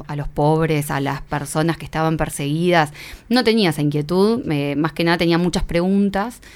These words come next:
y muchas dudas sobre cómo funcionan, eh, las cosas, el Estado, cómo las personas toman decisiones,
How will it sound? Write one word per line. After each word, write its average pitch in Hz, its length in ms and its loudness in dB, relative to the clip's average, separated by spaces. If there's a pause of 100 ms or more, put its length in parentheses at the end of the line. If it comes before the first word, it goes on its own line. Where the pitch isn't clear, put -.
(280)
y 175 120 0
muchas 170 300 2
dudas 185 280 2
sobre 143 220 -4
cómo 165 220 -2
funcionan, 156 680 0
eh, 139 240 -6
las 139 160 -10
cosas, 170 420 -2
el 139 100 -8
Estado, 165 760 2
cómo 165 240 0
las 156 120 -2
personas 156 440 -4
toman 165 280 -2
decisiones, 156 880 0